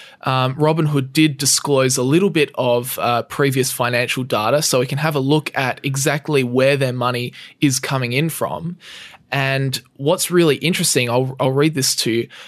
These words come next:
Uh, Robinhood S one shows it garnered a hundred and ninety-eight million, or thirty-eight percent of its total first quarter revenues from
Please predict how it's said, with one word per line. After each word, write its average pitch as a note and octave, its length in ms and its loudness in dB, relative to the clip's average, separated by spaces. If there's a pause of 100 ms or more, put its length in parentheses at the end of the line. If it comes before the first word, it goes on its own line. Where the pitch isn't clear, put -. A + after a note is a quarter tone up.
(160)
Uh, A#2+ 220 -2
Robinhood F3+ 640 2
S D3+ 280 0
one B2+ 400 2
shows C#3 680 2
it C3+ 200 -4
garnered C3 440 0
a - 40 -6
hundred G3+ 520 0
and F3 160 0
ninety-eight C#3+ 560 2
million, B2 600 2
or B2+ 120 2
thirty-eight D3 640 2
percent B2 360 0 (100)
of B2+ 140 -2
its - 160 -2
total C3+ 340 2
first C3 480 0
quarter B2 260 0
revenues A#2 440 -2
from A#2+ 360 -2